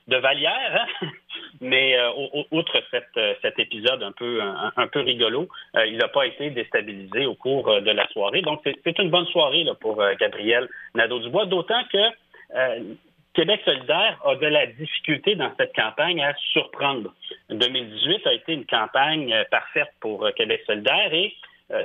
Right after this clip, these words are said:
ça souffre un peu de la comparaison avec deux mille vingt-deux. Ils sont un peu dans les mêmes sujets, les mêmes tas, les mêmes personnages.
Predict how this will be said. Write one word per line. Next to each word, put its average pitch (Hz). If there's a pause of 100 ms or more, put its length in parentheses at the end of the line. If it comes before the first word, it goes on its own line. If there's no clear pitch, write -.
ça 120
souffre 254
un 139
peu 202
de 170
la 139
comparaison 135
avec 123
deux 123
mille 135
vingt-deux. 117
Ils 101
sont 107
un 131
peu 185
dans 135
les 127
mêmes 135
sujets, 131
les 135
mêmes 117
tas, 143
les 135
mêmes 127
personnages. 127